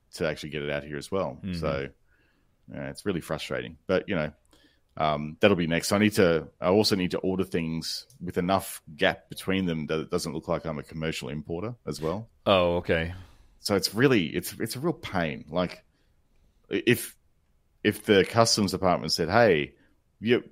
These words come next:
Speaker 1: they'll just go, "No, you're ordering too much stuff from overseas. You have to pay G S T." And it's like, "But this is my hobby. Like, I'm not doing this <laughs> commercially.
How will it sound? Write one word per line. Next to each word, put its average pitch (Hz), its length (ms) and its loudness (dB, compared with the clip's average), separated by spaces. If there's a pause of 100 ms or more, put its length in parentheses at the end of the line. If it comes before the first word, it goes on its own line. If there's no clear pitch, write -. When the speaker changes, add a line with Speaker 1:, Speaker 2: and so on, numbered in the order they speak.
(120)
Speaker 1:
they'll 120 220 4
just 117 180 -6
go, 98 180 4
"No, 131 480 -2
you're 131 160 -2
ordering 110 380 -2
too 104 140 -8
much - 180 -6
stuff 92 200 -2
from 90 180 -12
overseas. 85 520 -4
You 95 40 -2
have 80 100 -4
to - 40 -12
pay 80 200 -6
G 73 180 -6
S - 120 -8
T." 95 120 -8
And 76 80 -4
it's 76 140 -8
like, - 120 -6 (460)
"But - 260 2
this 110 180 -2
is 120 80 -8
my 110 120 0
hobby. 113 420 -4 (200)
Like, 85 160 -2
I'm 95 100 -2
not 123 180 2
doing 104 160 0
this 90 160 -4
<laughs> - 100 -18
commercially. 92 540 -6